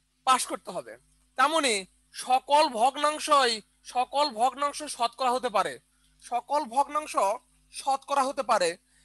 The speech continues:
কিন্তু সে ভগ্নাংশ হতে হবে, ভগ্নাংশের হর হতে হবে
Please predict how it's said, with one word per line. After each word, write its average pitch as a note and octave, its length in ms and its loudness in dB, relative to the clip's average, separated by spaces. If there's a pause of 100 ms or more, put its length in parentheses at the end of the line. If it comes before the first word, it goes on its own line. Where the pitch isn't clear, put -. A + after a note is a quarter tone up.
(120)
কিন্তু C4 500 -6 (380)
সে C4+ 200 -2
ভগ্নাংশ B3+ 520 -2
হতে C4+ 240 0
হবে, A#3 400 2 (840)
ভগ্নাংশের B3+ 560 0
হর A#3 320 6
হতে C#4+ 180 2
হবে A#3+ 400 0